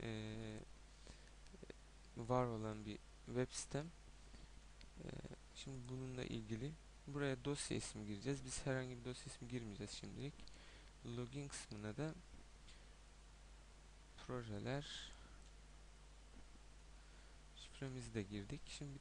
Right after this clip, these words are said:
test edelim. Evet, bağlantımız başarılı. Okey diyorum.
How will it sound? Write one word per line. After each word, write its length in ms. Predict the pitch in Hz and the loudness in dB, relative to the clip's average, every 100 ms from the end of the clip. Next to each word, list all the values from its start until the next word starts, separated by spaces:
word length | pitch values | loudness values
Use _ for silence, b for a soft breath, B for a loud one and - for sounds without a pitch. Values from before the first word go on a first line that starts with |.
| - | 4
test 320 | 147 - - | 6 6 2
edelim. 300 | 104 104 135 - - - - - - B B B - | 2 2 0 -6 -10 -10 -10 -10 -10 B B B -2
Evet, 180 | 127 110 - | 0 0 2
bağlantımız 600 | 123 123 127 127 - 127 - 131 | 4 6 4 2 -2 -4 -4 -2
başarılı. 540 | 123 - 107 98 123 - - B B B B B - - | 0 2 2 0 -2 -4 -8 B B B B B -8 0
Okey 400 | 143 - 143 110 | 0 6 6 6
diyorum. 340 | 101 101 147 | 2 0 -4